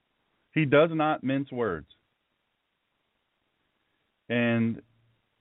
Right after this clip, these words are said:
you know, when it all comes down to it, these are the people that make America, America. These are the people that we, we look to, his generation of people, his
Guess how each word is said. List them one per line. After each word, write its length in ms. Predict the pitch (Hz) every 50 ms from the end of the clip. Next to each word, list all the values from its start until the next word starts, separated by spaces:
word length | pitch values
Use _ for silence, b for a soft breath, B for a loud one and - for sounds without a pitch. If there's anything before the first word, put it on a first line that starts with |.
| _ _
you 100 | 120 120
know, 320 | 110 107 107 104 101 - - _ _ _ _ - - - - - - - - - - _ _ _ _ _ _ _ _ _ _ _ _ _ _ _ _ -
when 220 | 117 135 139 139
it 80 | 131 147
all 220 | 175 220 240 240
comes 260 | - 233 208 170 127 120
down 340 | 139 139 139 135 131 120
to 180 | 117 101 82 69
it, 140 | 64 - - _ _ _ _ _ _ _ _ _ _ _ 165 175 _ _ _ _ _ _ _ _ _ _ _ _ _ _ _ _ _ -
these 280 | 117 147 180 208 196 220
are 80 | 214
the 100 | 190 180
people 640 | - - 170 151 139 - 135 131 123 123 120 - - -
that 200 | 113 113 104 95
make 240 | 120 120 120 117 120
America, 720 | 110 104 104 107 107 104 101 98 95 - 95 82 85 90 - _ _ _ _ _ _ _ _ _ _ _ _
America. 540 | 104 113 160 220 185 107 95 - - - - _ _ _ _ _ _ _ _ _ _ _ _ _ _ _ _ _ _ _ b b b b b b b b b b -
These 220 | 160 190 208 190
are 80 | 196 170
the 100 | 151 139
people 760 | - 156 151 143 135 131 131 127 120 123 123 120 120 123 - - _ _
that 400 | - 101 110 110 107 101 101 101 - _ _ _ _ _ _ _
we, 260 | - 104 117 117 113 -
we 220 | 90 107 110 107
look 280 | 117 139 160 175 - _
to, 380 | - 165 143 135 127 123 123 123
his 220 | 131 151 151 143
generation 520 | - 143 139 131 123 120 120 117 117 - 113
of 120 | 104 98
people, 360 | - 131 120 113 117 95 101
his 180 | 107 131 131